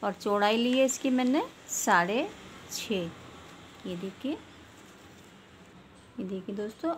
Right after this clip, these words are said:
अब इसको हमने क्या करना है, एक तय इसकी खोलनी है ऐसे और ऐसे पलटना है जो ये निशान लगाया था, और इसके हम,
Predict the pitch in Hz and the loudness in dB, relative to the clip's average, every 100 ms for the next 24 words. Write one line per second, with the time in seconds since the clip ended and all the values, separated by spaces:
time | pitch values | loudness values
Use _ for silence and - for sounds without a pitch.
0 | - 208 214 208 - 233 220 226 277 233 | -2 -2 -2 -6 -6 -4 -2 0 0 -2
1 | 220 - 240 254 262 311 440 - - - | -2 -4 -2 0 0 -2 -4 -12 -20 -20
2 | - - 208 214 - 214 220 220 262 247 | -14 -4 -4 -4 -4 -2 -2 -4 -8 -4
3 | 240 233 247 277 269 262 - 440 - - | -2 0 2 2 2 0 -2 -4 -6 -20
4 | - - - - - - 208 202 196 214 | -20 -20 -20 -20 -20 -8 -4 -2 -2 -6
5 | - 208 202 220 233 294 427 277 226 208 | -6 -6 -6 -2 0 0 -2 0 2 2
6 | 202 - 214 214 226 220 220 226 - 403 | 0 -2 -2 0 0 2 2 0 -6 -10
7 | - - - - - - - - 190 190 | -10 -20 -20 -20 -20 -20 -14 -6 -4 -4
8 | - 220 226 294 | -4 -2 0 -2